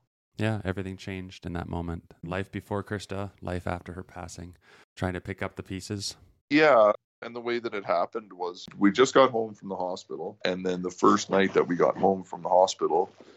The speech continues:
Speaker 2: it was an interesting moment we had right when we first got home, and we had family around and everything, and in the kitchen, Krista just, like, it was, like, the first time she showed some sort of, like, "Man, are we gonna be able to do this?" kind of thing.
Speaker 1: Mm.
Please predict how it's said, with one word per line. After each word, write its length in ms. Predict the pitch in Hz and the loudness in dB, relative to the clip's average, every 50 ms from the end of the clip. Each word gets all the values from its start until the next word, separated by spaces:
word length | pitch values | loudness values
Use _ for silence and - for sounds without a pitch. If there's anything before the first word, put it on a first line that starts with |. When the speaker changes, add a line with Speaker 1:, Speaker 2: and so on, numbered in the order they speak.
| _ _ _ - | _ _ _ -2
Speaker 2:
it 40 | - | 2
was 160 | 95 101 104 | 2 4 4
an 120 | 113 110 110 | 4 4 2
interesting 640 | 110 113 113 110 - 117 110 101 - - 104 104 101 | 2 0 0 0 2 4 4 4 2 0 -2 -2 2
moment 340 | 101 104 107 104 101 - 76 | 4 4 4 2 0 -4 -4
we 140 | 92 95 | -4 -2
had 480 | 98 95 95 90 92 95 95 90 87 82 - _ - | 0 2 4 4 4 4 2 2 -2 -4 -6 _ -10
right 400 | - - - 98 98 101 104 104 - - - - | -10 -4 2 4 4 4 4 2 -2 -10 -14 -8
when 220 | - 92 98 95 92 | -2 2 2 2 2
we 80 | 90 | 0
first 380 | 87 - - 117 113 113 - - | -2 4 8 10 10 10 10 8
got 180 | 110 107 92 | 8 8 8
home, 300 | 90 104 98 98 101 98 95 | 6 6 4 4 4 0 -4
and 140 | 90 92 - - - - - - _ _ - | -8 -10 -12 -18 -20 -20 -20 -20 _ _ 0
we 80 | 92 | 0
had 100 | 95 95 | 0 2
family 380 | - - 98 95 95 95 95 95 | 4 4 4 4 4 2 2 0
around 540 | 95 92 90 90 90 90 90 92 95 90 92 | 0 2 2 4 4 4 4 2 2 0 -4
and 100 | 87 87 | -6 -6
everything, 440 | 87 87 90 90 - 87 90 87 | -4 -6 -6 -4 -4 -6 -6 -6
and 160 | 87 82 85 - - _ _ _ - - - | -6 -8 -10 -12 -16 _ _ _ -20 -16 -10
in 80 | - | -6
the 100 | 104 - | -4 -4
kitchen, 440 | - - - 123 123 - 147 - 135 - - | 0 4 4 6 6 6 2 0 -2 -4 -8
Krista 300 | - 113 110 107 - 101 90 | -6 -6 -4 -4 -4 -4 0
just, 300 | 98 98 95 - - - | 0 0 0 0 -2 -2
like, 240 | 92 82 80 - _ _ _ _ _ _ | -2 -2 -2 -6 _ _ _ _ _ _
it 40 | - | -2
was, 120 | 104 101 107 | 0 4 4
like, 120 | 113 107 | 4 4
the 60 | 117 | 4
first 280 | - - 131 135 123 - | 2 4 6 4 6 6
time 220 | 131 123 127 120 | 4 4 4 2
she 420 | - - - - 110 107 104 104 98 - | -4 -10 -10 -8 -8 -6 -6 -6 -6 -6
showed 380 | - - 101 98 98 95 92 - | -2 2 6 6 6 6 4 2
some 240 | - 101 98 101 104 | -2 -2 -2 -2 -2
sort 300 | - - 107 101 98 95 | -2 0 2 4 4 4
of, 120 | 90 87 | 4 2
like, 320 | 87 85 82 87 85 - _ _ _ _ _ - | 2 0 0 0 -4 -8 _ _ _ _ _ -2
"Man, 180 | - 113 110 87 | 2 2 4 4
are 60 | 90 | 2
we 100 | 90 98 | 2 2
gonna 140 | 127 139 123 | 0 0 0
be 80 | - 87 | 0 0
able 140 | 78 82 | -2 -2
to 100 | - 58 | -2 -4
do 200 | - - 80 90 | -4 -4 -2 0
this?" 220 | 104 117 127 - - | 2 4 2 2 2
kind 180 | - 113 117 135 | 0 0 0 0
of 80 | 143 - | 0 0
thing. 200 | - 113 147 165 - - 92 | 0 0 0 0 -4 -6 -10
Speaker 1:
Mm. 240 | 90 85 82 78 | -10 -10 -10 -12